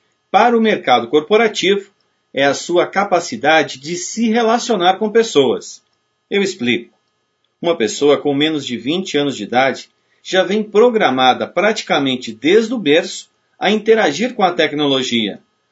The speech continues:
a dominar todas as ferramentas de gestão que uma empresa coloca à sua disposição. Um jovem com menos de vinte anos de idade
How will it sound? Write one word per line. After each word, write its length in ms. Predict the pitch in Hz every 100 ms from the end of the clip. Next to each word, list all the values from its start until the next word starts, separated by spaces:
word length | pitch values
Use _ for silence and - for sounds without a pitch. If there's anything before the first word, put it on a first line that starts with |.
| _
a 120 | - 156
dominar 680 | 202 190 160 185 214 - _
todas 380 | 254 277 233 202
as 200 | 202 -
ferramentas 720 | 220 214 147 147 214 208 175
de 120 | 160
gestão 580 | 151 113 - 165 190 135 _ _ _
que 120 | 240
uma 140 | 247
empresa 460 | 226 185 196 196 208
coloca 500 | 220 220 170 170 190
à 20 |
sua 200 | - 196
disposição. 760 | 190 - 208 240 - 143 127 - _ _ _ _ _ _ -
Um 80 | 110
jovem 480 | 104 131 147 120 120
com 200 | 147 139
menos 360 | 151 170 156
de 140 | 127 113
vinte 420 | 127 220 226 180
anos 200 | 170 147
de 80 | 110
idade 480 | 131 175 180 -